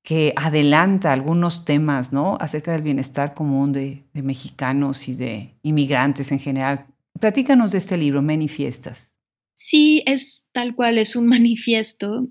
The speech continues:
Speaker 2: y tiene como dos partes. La,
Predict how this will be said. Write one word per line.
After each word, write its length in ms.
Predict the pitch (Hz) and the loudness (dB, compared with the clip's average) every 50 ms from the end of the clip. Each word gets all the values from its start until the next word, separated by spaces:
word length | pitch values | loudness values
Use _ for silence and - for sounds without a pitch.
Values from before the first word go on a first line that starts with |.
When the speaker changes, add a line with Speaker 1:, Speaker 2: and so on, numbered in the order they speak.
| - - | -6 -2
Speaker 2:
y 180 | - 220 202 | 0 0 2
tiene 240 | 220 233 233 233 233 | 4 4 4 4 4
como 300 | 233 233 220 208 196 190 | 2 2 2 2 0 -2
dos 800 | 185 190 190 190 202 208 208 208 208 208 202 - - - - _ _ _ | -2 -2 -2 -2 0 0 0 0 0 0 -2 -4 -6 -8 -12 _ _ _
partes. 560 | - 220 214 220 220 214 - 185 185 - - | 0 0 2 0 0 -2 -4 -4 -4 -4 -2
La, 160 | 220 208 202 | -2 -2 0